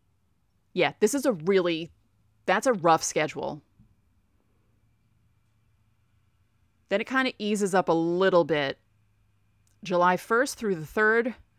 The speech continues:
they're in Cleveland to play the Guardians. They're off on July fourth. Again, I spoke about this. With them being off Memorial Day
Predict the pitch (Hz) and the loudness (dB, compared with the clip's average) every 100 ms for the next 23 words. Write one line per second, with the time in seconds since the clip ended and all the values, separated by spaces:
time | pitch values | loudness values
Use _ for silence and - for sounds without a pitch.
0 | _ _ 175 165 - 226 247 269 254 226 | _ _ -4 -4 -4 -4 -2 -2 0 2
1 | 208 208 190 185 185 165 160 156 156 151 | 2 0 -2 0 0 0 0 0 2 -2
2 | 147 143 - _ _ _ _ - 175 180 | -2 -6 -12 _ _ _ _ -2 2 4
3 | 214 262 233 208 180 175 170 151 165 - | 6 4 2 4 4 4 0 0 0 -8
4 | _ _ _ _ _ 156 151 139 147 - | _ _ _ _ _ -4 -2 -4 -10 -14
5 | 160 - 156 147 139 - 143 - - 185 | -12 -2 -2 -2 -4 -4 -6 -6 -4 -4
6 | - 190 202 196 185 175 175 185 170 170 | 0 0 2 2 4 2 2 -4 -2 0
7 | 220 226 208 190 185 180 180 170 | 2 2 2 2 2 0 -2 -8